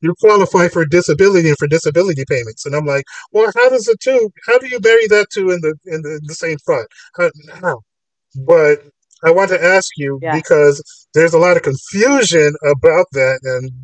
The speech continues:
Speaker 1: and these people who are saying, "Well, you can be healthy and be fat." Well, you just said it, right? You feel
Speaker 2: Yeah.
Speaker 1: better, you feel better now,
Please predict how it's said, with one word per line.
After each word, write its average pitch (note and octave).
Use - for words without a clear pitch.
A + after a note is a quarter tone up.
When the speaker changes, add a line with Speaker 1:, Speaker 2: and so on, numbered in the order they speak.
Speaker 1:
and D3
these D3+
people E3+
who D#3
are D3
saying, -
"Well, F3+
you F#3
can E3
be D3
healthy F#3
and C3+
be B2
fat." F3
Well, D#3
you F#3
just F#3
said G3
it, C#3+
right? D3
You E3
feel F3
Speaker 2:
Yeah. B2+
Speaker 1:
better, F3
you E3+
feel F#3
better E3+
now, D3+